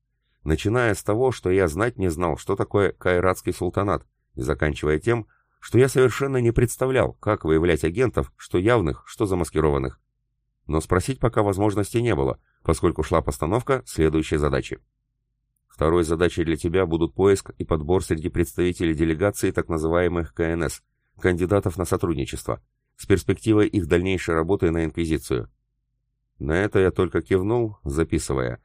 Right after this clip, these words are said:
однако вопросов стало еще больше. Умом-то я понимал, что от меня хотят, но вот как это все делать? В бытность свою видел я как-то интересный америкосовский фильм "Шпионские игры", как раз про работу разведок. Так там главный герой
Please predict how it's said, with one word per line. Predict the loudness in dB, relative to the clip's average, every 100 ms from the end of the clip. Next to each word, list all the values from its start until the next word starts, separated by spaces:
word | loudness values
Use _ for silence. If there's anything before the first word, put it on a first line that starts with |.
| _
однако | -6 0 0 0
вопросов | 2 2 0 0 -2
стало | 0 0
еще | 0 -2 -4
больше. | -2 -4 -8 -16 _ _ _ _ _
Умом-то | 0 2 4 2 2
я | 2 4
понимал, | 2 2 0 0
что | -2 -2
от | -2
меня | 0 -2
хотят, | -2 -2 -2 -2 _ _ _ _
но | -6 0 0
вот | 0
как | 0 -2 -2
это | -4
все | -2 -2
делать? | 2 2 0 -6 _ _ _ _ _ _ _
В | -4 -2
бытность | 4 4 4 2
свою | 2 0 0
видел | -2 0 2 2
я | 2
как-то | -2 -2 -2
интересный | 0 2 2 2 -2
америкосовский | -2 -2 -2 0 -2 -2 -2 -4
фильм | -2 -2 -2
"Шпионские | -6 -2 -2 -2 -4 -4 -2
игры", | -2 -4 _ _
как | -6 0
раз | 0 0
про | -2
работу | 0 0 0
разведок. | 0 0 0 -2 -6 _ _ _ _ _ _ -6
Так | -6 2
там | 2 2
главный | -2 2 2 2 0
герой | 2 2 0